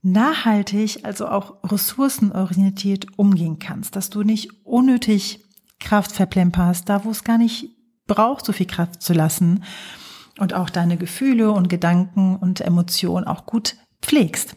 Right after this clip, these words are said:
innerlich. Und heute, ähm, geht es wieder einmal um Kommunikation, denn wenn du mir schon ein bisschen länger folgst oder auch auf Instagram,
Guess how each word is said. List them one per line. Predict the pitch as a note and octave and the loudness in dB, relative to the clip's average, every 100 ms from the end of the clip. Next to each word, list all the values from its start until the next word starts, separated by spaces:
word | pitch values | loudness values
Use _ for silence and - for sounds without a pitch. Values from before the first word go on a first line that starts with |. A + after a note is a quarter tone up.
| - | -10
innerlich. | - E3+ E3 E3+ G3 - - - - - - - | 0 2 2 -2 -8 -14 -18 -20 -16 -14 -16 -4
Und | F#3+ F3 | 0 2
heute, | G3+ G#3+ - D4+ D4+ D4+ | 2 0 2 2 2 0
ähm, | G3 G3+ G3 G3+ G3+ G#3 - - | 2 4 4 4 2 -2 -8 -4
geht | G#3+ A3 | -2 0
es | G#3+ - - _ _ _ _ _ - | -2 -4 -8 _ _ _ _ _ -14
wieder | D3+ F3+ A3 B3+ | -4 0 0 0
einmal | G#3 G3 F#3+ | 2 2 4
um | F#3+ F3 | 2 0
Kommunikation, | - F3+ E3+ - F3 - - A3 C#4+ | 2 2 2 0 -4 -4 -6 -4 0
denn | A#3+ F#3 F#3 F#3+ | 2 2 0 -2
wenn | F3+ F#3 | 0 2
du | F#3+ | 2
mir | F#3+ | 0
schon | - | -2
ein | - F3 | -2 -2
bisschen | F#3 - F3 | -2 0 2
länger | F3 F3 | 2 0
folgst | F3 A#3+ B3 B3 - | -2 0 0 0 -4
oder | F3 D#3+ | -6 -4
auch | |
auf | F3 | -4
Instagram, | - A3+ - G3+ G3+ G3 | -2 -2 -2 -2 0 0